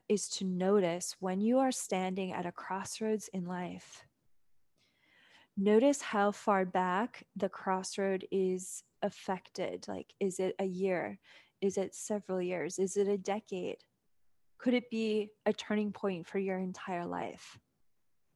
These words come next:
Just notice the length of time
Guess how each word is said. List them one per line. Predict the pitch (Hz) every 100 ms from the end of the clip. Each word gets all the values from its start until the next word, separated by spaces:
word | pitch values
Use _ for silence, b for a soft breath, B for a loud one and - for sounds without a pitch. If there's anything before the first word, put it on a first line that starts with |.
| _ _ _ _ _ - _ _ _ _
Just | - 269 -
notice | 226 233 269 262
the | - 214
length | 190 190 190
of | - 190
time | - - 220 190 180 196